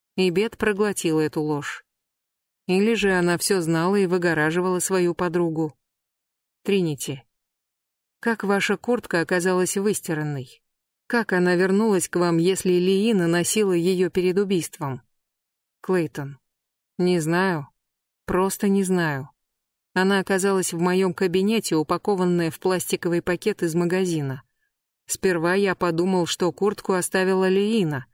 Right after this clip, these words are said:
Тогда я ещё не знал, что она мертва. Я знал лишь, что она не вернулась домой и не пришла в школу в понедельник.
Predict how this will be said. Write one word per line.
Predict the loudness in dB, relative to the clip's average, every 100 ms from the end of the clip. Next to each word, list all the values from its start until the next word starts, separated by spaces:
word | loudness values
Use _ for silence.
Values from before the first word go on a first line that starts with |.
| _ _ _ _ _ _ _ -2
Тогда | -2 0 0
я | 2 2 2
ещё | 0 0
не | 2 2
знал, | 0 0 -2
что | -4 -4 -2
она | -2
мертва. | -2 -4 -2 -4 -4 -8 _ _ _ _ _ _
Я | 0 2 2
знал | 0 2 2
лишь, | 2 0 -2
что | -2 -2 2
она | 2 2
не | 2
вернулась | 2 2 2 2 0
домой | 0 0 2 0 0 -4 -2
и | 2
не | 2
пришла | 0 -2 0 -2 -2
в |
школу | -2 -2 -2 -4
в | -4
понедельник. | 0 0 2 0 -2 -8 -12